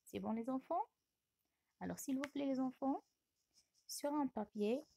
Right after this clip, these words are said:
écrivez bien la lettre F en majuscule.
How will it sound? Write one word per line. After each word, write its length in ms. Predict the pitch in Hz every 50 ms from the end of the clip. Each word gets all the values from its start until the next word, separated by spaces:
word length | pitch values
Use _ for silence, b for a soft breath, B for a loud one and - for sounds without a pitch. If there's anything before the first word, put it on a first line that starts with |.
| _ _ -
écrivez 380 | - - - 330 262 247 240
bien 300 | 208 196 202 202 202 220 226
la 100 | 220 196
lettre 420 | 202 208 - - _ 220 - - - 214
F 140 | 220 262 - - _
en 120 | - 202 196
majuscule. 1040 | 190 196 214 240 233 269 262 - - - _ - 196 196 196 196 196 196 196